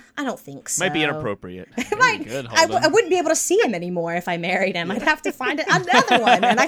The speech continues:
Speaker 1: have United. I can't. Um, but so the last, the last candidate that I just
Speaker 3: Wait, wait,
Speaker 1: want
Speaker 3: wait.
Speaker 1: to
Speaker 3: One last thing I wanna say about
Speaker 1: Yeah, yeah,
Speaker 3: Elizabeth
Speaker 1: yeah.
Speaker 3: Warren.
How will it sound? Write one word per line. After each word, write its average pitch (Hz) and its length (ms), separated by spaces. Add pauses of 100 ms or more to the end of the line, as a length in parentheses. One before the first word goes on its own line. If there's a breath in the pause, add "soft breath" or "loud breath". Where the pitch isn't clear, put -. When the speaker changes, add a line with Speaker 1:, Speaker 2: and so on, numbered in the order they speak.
Speaker 1:
have 359 160
United. 392 540
I 233 140
can't. - 840 (600 loud breath)
Um, 175 360 (340 soft breath)
but 269 140
so 277 120
the 247 220
last, 262 560
the 226 80
last 285 260
candidate 196 420
that 214 80
I 220 40
just 220 80
Speaker 3:
Wait, 190 120
wait, 180 100
Speaker 1:
want - 80
Speaker 3:
wait. 247 120
Speaker 1:
to 220 80
Speaker 3:
One 190 120
last 185 160
thing 190 100
I 180 60
wanna 175 120
say 170 120
about 147 180
Speaker 1:
Yeah, 247 60
yeah, 208 40
Speaker 3:
Elizabeth 196 200
Speaker 1:
yeah. 208 100
Speaker 3:
Warren. 120 360